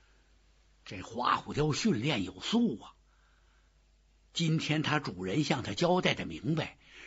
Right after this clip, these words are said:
让他偷偷的吃掉姜子牙。他就在这个相府上空这儿转悠，转什么呢？他找呢。每次花虎雕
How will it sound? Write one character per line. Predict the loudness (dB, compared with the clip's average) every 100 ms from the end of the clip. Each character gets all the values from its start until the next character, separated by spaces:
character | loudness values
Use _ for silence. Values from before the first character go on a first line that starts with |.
| -2
让 | -2 0
他 | -6
偷 | 0 6 8 8
偷 | 8 8 8
的 | 2 -2 -10 _ 0
吃 | 2 2 2 4
掉 | 4 4
姜 | 2 0 0
子 | -4
牙。 | -6 -8 -12 _ _ _ _ _ _ _ _ _ _ _ _ _ -2
他 | 2 2
就 | 0
在 | 0 0
这 | 0
个 |
相 | 0 0 0 -2
府 | -6 -8 2
上 | 2 2 0
空 | 0 0 2
这 | -2
儿 |
转 | 4 6 6 4
悠， | -6 -14 _ _ _ _ _ _ _ _
转 | 8 8 8
什 | 2
么 | 4
呢？ | 2 2 -8
他 | -8
找 | 6 6 6 -2 2
呢。 | 10 10 10 0 _ _ _ _ _ _ _ _ _ _ _
每 | 0 0 -2
次 | -2 2 2
花 | 4 4 4
虎 | 2 0
雕 | 0 0